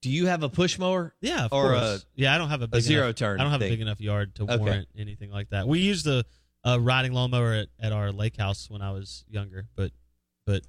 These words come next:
Speaker 2: at my parents' house and my current house, always been a push mower.
Speaker 1: Okay.
Speaker 2: Yeah, I was raised, I was,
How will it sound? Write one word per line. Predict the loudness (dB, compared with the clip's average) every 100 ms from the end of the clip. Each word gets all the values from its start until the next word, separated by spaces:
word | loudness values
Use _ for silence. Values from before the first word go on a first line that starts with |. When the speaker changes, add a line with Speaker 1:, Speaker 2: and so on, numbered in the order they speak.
| -4
Speaker 2:
at | -2
my | 0 0
parents' | 0 -2 -2
house | -2 -2
and | -4 -4 -4 -8 _ _ _ _ -4
my | 0 0 -2 _
current | -6 -6 -8
house, | -8 -8 -10 -16 -4
always | -2 0 -2
been | -8
a |
push | -6 -10 -10
mower. | -14 -14 -18 _ -6
Speaker 1:
Okay. | -2 -2 -4 _ _ _ _ _ _
Speaker 2:
Yeah, | -8 -2
I | -2
was | 0
raised, | 0 0 0 -4
I | -2 -2
was, | -4 -16